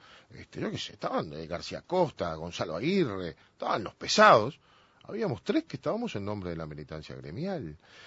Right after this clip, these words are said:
y con Cecilio y Anuar Francés y Guillermo García y Ruperto Lón representábamos, entre titulares y suplentes, a estudiantes, trabajadores, profesionales, rurales, jubilados, y íbamos con esa lealtad. Yo recuerdo en el conflicto de La Honda,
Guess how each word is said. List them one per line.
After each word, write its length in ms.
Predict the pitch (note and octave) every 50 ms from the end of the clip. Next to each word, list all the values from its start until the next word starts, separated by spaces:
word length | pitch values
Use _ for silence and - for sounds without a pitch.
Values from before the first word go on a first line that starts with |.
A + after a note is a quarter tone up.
| - - - _ -
y 680 | F2 D#2+ D#2+ D#2 D#2 C#2+ C2+ C2 C#2 C2+ C2 C2 C2
con 240 | B1+ - - E2 D#2+
Cecilio 720 | - E2 D#2 - - A2+ A#2+ A#2+ G#2+ F2+ E2+ D#2+ D#2 D2 C#2
y 260 | C2 C2+ C2 C2 C2
Anuar 280 | C2+ B1+ C#2 D2+ D#2 D2
Francés 440 | D2 C#2 C#2 - - A2+ A#2+ - -
y 40 | D#2
Guillermo 380 | D2+ D2 - F2+ D2+ D2+ D2 C#2
García 400 | C2+ C2 - - G#2+ B2 C3 G2
y 40 |
Ruperto 460 | D2 D2 D2 C2 - D#2+ C#2+ - D#2+ E2
Lón 280 | F#2+ B2 D#3 E3+ D3
representábamos, 1080 | - G2 E2+ - F#2 - - F#2+ F2 E2 - - D#3 D#3+ D3 A#2+ A2 A2 C3+ D3+ - _ - - - - _ -
entre 200 | F2 E2 E2+ F2
titulares 460 | D#2+ F2+ E2+ - F2 F#2+ G#2+ G2+ F2
y 40 | F2
suplentes, 580 | F2 F2+ D2+ D2+ A2 B2+ C3+ C#3 F3 F3 - - - - - - - -
a 140 | - C#2+ D#2+
estudiantes, 640 | D#2+ - - E2+ F2 A2 C3 D#3 E3 D3+ C3 G2
trabajadores, 580 | - - E2 E2 - - E2 G#2+ C3+ D3+ C#3+ -
profesionales, 760 | - - E2 - D#2+ - - E2+ G2 B2 C#3+ C#3+ B2+ G2+ D#2+
rurales, 460 | - D#2+ E2 E2 A2 C#3 D#3+ C#3+ A2
jubilados, 720 | - - - D2 D#2 F2+ G#2 - E3+ E3 D3 A2+ F2+ - - - - - - - - - - -
y 140 | - A2 A2
íbamos 440 | C#3 G3 C4 D#4+ F4+ D4+ - - -
con 200 | - G2+ F#2+ G#2+
esa 200 | B2 - - E2
lealtad. 600 | E2 E2 C#2+ E2 E2+ - G3+ B3+ B3 D#3+ F#2 E2+
Yo 240 | E2 B2 G#3 D4+
recuerdo 360 | C#4+ D3+ G2 G#2 A2+ A2+ A2 G2
en 60 | F#2+
el 80 | F2
conflicto 380 | - - E2 - G#2+ G#2 - F2+
de 80 | D#2 D2+
La 100 | D2 G2+
Honda, 440 | D#3 G#3 A#3 F#3 G#2 D#2 D2 C#2+